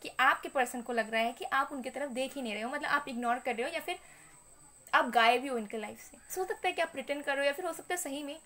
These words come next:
आपने अपनी एनर्जी में बहुत ज़्यादा balance लाया है, आप पहले से बहुत ज़्यादा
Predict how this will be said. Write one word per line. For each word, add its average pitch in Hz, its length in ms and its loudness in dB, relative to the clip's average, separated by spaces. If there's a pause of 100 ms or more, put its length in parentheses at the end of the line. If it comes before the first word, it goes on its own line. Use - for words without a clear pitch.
आपने 247 240 4
अपनी 277 160 -6
एनर्जी 240 260 -2
में 269 120 -4
बहुत 247 180 -2
ज़्यादा 247 160 4
balance 226 300 0
लाया 240 140 4
है, 247 160 -4 (300)
आप 262 120 12
पहले 294 200 2
से 302 80 -2
बहुत 285 180 0
ज़्यादा 262 220 4